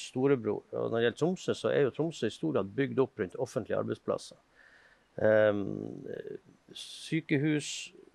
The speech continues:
eh, univer-, et universitet med seksten tusen studenter, riktig nok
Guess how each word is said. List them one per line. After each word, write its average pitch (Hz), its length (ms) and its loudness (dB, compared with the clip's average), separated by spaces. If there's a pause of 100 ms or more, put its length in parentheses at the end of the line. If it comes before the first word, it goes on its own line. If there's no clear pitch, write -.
(100)
eh, 107 380 4
univer-, 110 240 4
et 123 100 4
universitet 127 720 2
med 101 800 2
seksten 131 400 0
tusen - 280 -2
studenter, 123 440 4
riktig 117 300 0
nok 104 100 2